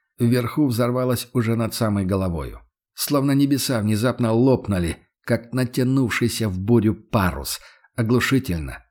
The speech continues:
ослепив огромной сияющей трещиной, запахло палевом и грязным водяным паром, и вверх по телу промчалась короткая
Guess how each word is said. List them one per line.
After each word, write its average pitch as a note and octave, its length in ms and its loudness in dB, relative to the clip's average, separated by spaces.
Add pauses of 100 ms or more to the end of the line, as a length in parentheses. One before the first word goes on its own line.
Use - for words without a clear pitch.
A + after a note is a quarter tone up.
(220)
ослепив C3 500 2
огромной B2+ 520 0
сияющей B2 540 0
трещиной, F2 720 -2 (400)
запахло G#2 560 -2
палевом A2+ 560 0 (380)
и A2 100 0
грязным A#2+ 560 2
водяным A2+ 380 2
паром, F#2+ 560 -2 (420)
и A2 100 0
вверх A2 320 -2
по G#2 100 -2
телу B2 280 0
промчалась G#2 680 -4
короткая F#2+ 600 -4